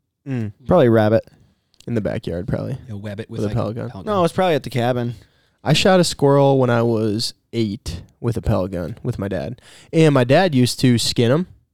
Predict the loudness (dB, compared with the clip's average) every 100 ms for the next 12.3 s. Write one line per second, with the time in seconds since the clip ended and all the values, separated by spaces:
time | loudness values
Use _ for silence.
0 | _ _ _ -2 -2 0 2 2 -2 -8
1 | _ _ _ _ -8 0 0 0 -2 -2
2 | 0 -2 -6 -6 -6 -6 -6 -8 -12 -14
3 | _ _ _ _ _ -8 -4 -2 -2 -2
4 | -4 -4 -6 -14 _ -10 -10 -10 _ _
5 | -4 -4 -6 -8 -10 -12 _ _ 0 2
6 | 2 2 0 0 -2 -2 -6 -4 -4 -4
7 | -6 -10 -12 -16 -18 -18 -16 -16 -16 -20
8 | -20 -20 -18 -18 -18 -20 _ _ -10 -6
9 | -4 -6 -10 -10 -12 _ _ _ _ _
10 | _ _ _ _ _ _ _ _ _ _
11 | -8 -4 -2 -2 -2 -4 -8 -10 -12 -10
12 | -10 -10